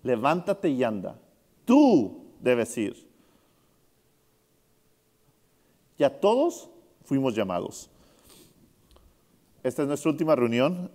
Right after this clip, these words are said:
ah, este, hace tres semanas en el parque. Muchacho de diecinueve años.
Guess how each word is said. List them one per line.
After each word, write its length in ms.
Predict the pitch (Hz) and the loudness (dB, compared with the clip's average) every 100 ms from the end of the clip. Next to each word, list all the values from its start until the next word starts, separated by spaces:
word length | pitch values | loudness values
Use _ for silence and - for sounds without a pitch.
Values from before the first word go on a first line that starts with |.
| - | -6
ah, 240 | 101 98 92 | 0 0 0
este, 920 | 110 - 127 113 98 92 87 90 117 - | -4 0 2 4 2 2 -2 -6 -10 -4
hace 400 | 107 - 120 110 | -4 0 -2 0
tres 140 | 131 | -4
semanas 540 | 156 143 190 - - - _ - | -2 -4 -4 -12 -20 -20 _ -10
en 60 | |
el 120 | 107 - | -8 0
parque. 380 | 123 - 90 - - - _ _ _ - | 0 0 -14 -16 -20 -20 _ _ _ -6
Muchacho 880 | 196 277 - 220 226 226 294 320 269 - _ - | 0 0 2 2 2 2 -4 -4 -6 -16 _ -4
de 160 | 127 | 2
diecinueve 460 | 131 135 147 147 131 | 2 2 0 2 2
años. 480 | 104 98 85 - | 0 -2 -8 -14